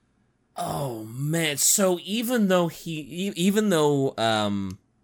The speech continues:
Gilliman knows it's wrong, knows it isn't what the Emperor wanted, and he wants to tear it down, he has to leave it. He has to live with it. He has to back it because without it, the Imperium is fucked.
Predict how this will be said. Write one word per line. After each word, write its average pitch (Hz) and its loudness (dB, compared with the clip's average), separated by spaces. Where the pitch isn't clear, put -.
Gilliman 139 2
knows 127 2
it's - -4
wrong, 101 0
knows 120 2
it 131 0
isn't 117 -2
what 110 -4
the 113 -2
Emperor 107 -2
wanted, 98 -2
and 101 -4
he 117 -4
wants 107 -4
to 123 -4
tear 107 -2
it 98 -2
down, 92 -2
he - -12
has 113 -4
to 127 -8
leave 98 -8
it. 92 -8
He - -4
has 123 -2
to 120 -8
live 101 -6
with 98 -10
it. 95 -8
He 120 -6
has 113 -4
to 123 -6
back 95 -6
it 110 -8
because 101 -8
without 95 -6
it, 107 -6
the 104 -4
Imperium 95 -6
is 85 -8
fucked. - -12